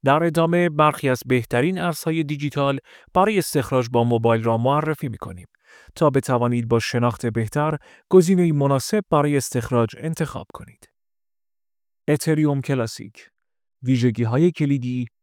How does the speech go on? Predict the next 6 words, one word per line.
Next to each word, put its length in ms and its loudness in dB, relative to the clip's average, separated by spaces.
امنیت 480 0
بالا، 520 2
الگوریتم 580 0
ای 260 -4
تی 140 -12
هش. 420 -14